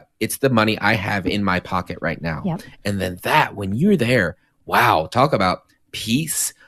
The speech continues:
Speaker 1: talk about freedom, talk about wiggle room, flexibility, freedom. That is what can come when you get out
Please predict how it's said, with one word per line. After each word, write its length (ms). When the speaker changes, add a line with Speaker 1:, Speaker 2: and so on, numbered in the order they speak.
Speaker 1:
talk 100
about 240
freedom, 420
talk 160
about 320
wiggle 380
room, 300
flexibility, 920
freedom. 800
That 360
is 200
what 160
can 140
come 220
when 100
you 80
get 320
out 380